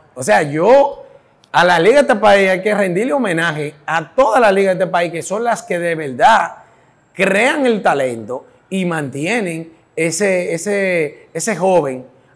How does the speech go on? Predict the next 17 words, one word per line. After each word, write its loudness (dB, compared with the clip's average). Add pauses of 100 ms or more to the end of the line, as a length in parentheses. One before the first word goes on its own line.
(100)
a -6
través -4
de -6
su -6
sueño. -6 (280)
O -8
sea, -2
sino -2
el 0
programa 2
hace -4
una -4
labor, 2
pero -6
no -8
se -6
parece -6